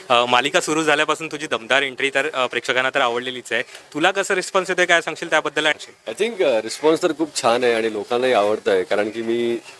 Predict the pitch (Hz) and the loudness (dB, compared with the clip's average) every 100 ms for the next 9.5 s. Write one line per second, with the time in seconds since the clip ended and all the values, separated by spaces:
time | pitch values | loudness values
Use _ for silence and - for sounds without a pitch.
0 | - - 104 131 117 101 - 117 98 98 | -14 -2 4 4 6 4 4 2 2 -2
1 | 110 117 - - - - - 110 113 113 | -4 -6 -8 -20 -20 -20 -12 -2 0 6
2 | 135 - - - 135 135 135 131 127 127 | 6 6 0 0 4 4 4 4 4 4
3 | 120 120 127 127 107 123 117 92 - - | 2 0 0 2 2 2 0 -2 -6 -12
4 | - - - - - - - 120 135 147 | -20 -20 -20 -20 -18 -18 -4 4 4 6
5 | 117 123 139 151 156 151 - - - - | 2 2 2 4 4 4 0 -10 -20 -20
6 | - - - 123 113 110 107 113 113 131 | -20 -16 -2 2 6 4 4 2 2 2
7 | 135 156 131 123 139 131 117 127 120 110 | 2 0 0 2 2 4 2 2 0 0
8 | 113 120 120 123 143 143 160 - 127 147 | 2 2 2 2 2 4 2 2 0 2
9 | 135 139 123 104 | 4 4 2 -2